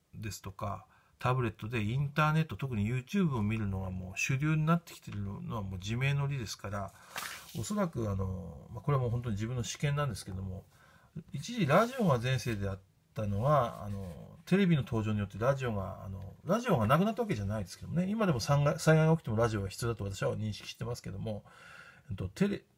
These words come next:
テレビの方向に、あの、向かっていって、で、テレビがもう黄金期だった時代がありました。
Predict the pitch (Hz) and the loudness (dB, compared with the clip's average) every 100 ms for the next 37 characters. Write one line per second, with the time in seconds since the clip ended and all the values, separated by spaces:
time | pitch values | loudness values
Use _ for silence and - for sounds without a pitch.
0 | - 214 226 190 139 113 101 95 - 101 | -4 0 2 4 2 2 -2 -4 -4 -4
1 | 101 95 95 95 92 - _ - 104 110 | -2 -4 -6 -10 -12 -18 _ -6 -2 -2
2 | - 123 - _ _ _ _ _ _ 170 | -4 -8 -12 _ _ _ _ _ _ 4
3 | 165 101 - _ _ - _ - 175 165 | 4 2 -6 _ _ -20 _ 2 2 2
4 | 208 220 202 180 131 107 151 214 247 202 | 0 0 2 4 4 4 4 4 4 2
5 | 151 110 107 107 95 101 104 101 92 85 | 2 0 0 0 0 0 0 -2 -6 -10